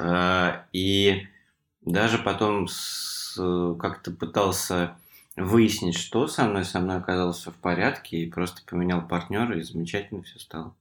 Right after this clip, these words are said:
А, была ещё одна история такая, эм, за-, забавная,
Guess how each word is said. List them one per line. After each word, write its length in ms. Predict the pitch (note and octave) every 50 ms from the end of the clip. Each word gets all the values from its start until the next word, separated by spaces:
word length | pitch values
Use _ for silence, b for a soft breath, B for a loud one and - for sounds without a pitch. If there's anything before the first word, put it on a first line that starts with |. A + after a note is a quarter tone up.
| _ -
А, 680 | F#2+ F#2+ F#2+ F#2 F#2 F#2 F#2+ F#2 F#2 F2+ - - - - _ _ _ _ _
была 280 | - F#2 F2 F#2+ G#2 B2+
ещё 240 | C3+ B2 - C3+ B2
одна 220 | A2 A2 G#2+ G#2
история 440 | G2+ G2 - - B2+ D3 D3 C#3 A#2+
такая, 520 | - F#2+ F2+ - G2 F#2+ F#2 F#2 F#2 - b b b b b b b b b _ - -
эм, 1080 | F2+ F2+ F2+ F2+ F2 F2 F2 F2 F2 F2 F2 F2 F2 E2+ E2+ E2+ E2 D#2+ D#2+ D#2 - - - C#2+
за-, 300 | - D#2+ E2 F2+ F#2+ F2+ F2
забавная, 1000 | E2+ F2+ G2 G2+ F#2+ G#2+ G#2 F#2+ E2+ - E2 D#2+ E2+ D#2+ E2 E2 D#2+ - -